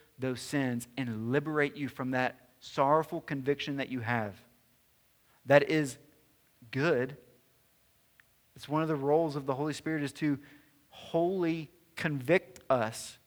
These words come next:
of when we are out of step with him because we're robbing God of glory and we're robbing ourselves of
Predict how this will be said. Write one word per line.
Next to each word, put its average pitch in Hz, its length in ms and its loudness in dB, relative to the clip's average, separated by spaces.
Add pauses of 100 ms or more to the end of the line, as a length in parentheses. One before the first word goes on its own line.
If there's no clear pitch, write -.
(420)
of 139 140 0
when 151 160 0
we 147 100 4
are 135 160 2
out 139 220 2
of 151 100 -4
step - 340 0
with 120 140 -4
him 110 320 -8 (520)
because 143 220 -2
we're 139 220 0
robbing 143 400 4
God 143 200 4
of 117 120 -6
glory 147 320 0
and 135 80 -2
we're 123 160 -2
robbing 131 340 0
ourselves 123 440 -4
of 120 180 -6